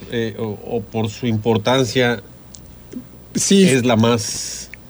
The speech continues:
Speaker 2: Eh, fíjate que sí hay otras. Eh, las tres principales son retinopatía diabética, glaucoma, catarata, y ahí podemos estar metiendo ya algo que es la degeneración macular relacionada a la edad.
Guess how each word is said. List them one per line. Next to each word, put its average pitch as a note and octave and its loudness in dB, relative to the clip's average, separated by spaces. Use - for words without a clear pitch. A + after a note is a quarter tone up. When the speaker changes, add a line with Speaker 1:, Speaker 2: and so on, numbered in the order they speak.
Speaker 2:
Eh, D3+ 4
fíjate F#3 0
que D#3 -2
sí - 2
hay F#3 4
otras. F#3+ 2
Eh, C#3+ 2
las C3+ 0
tres E3 2
principales D#3+ 2
son A#2+ 0
retinopatía B2 -2
diabética, F#3 2
glaucoma, E3 2
catarata, F3+ -2
y C#3+ -2
ahí D3 0
podemos E3 2
estar D#3 0
metiendo D#3 4
ya C#3+ 4
algo C#3 4
que C#3 2
es C3 2
la C#3 4
degeneración A#2+ 0
macular A#2+ 2
relacionada A2+ 0
a A2+ 0
la A2+ 2
edad. C#3 4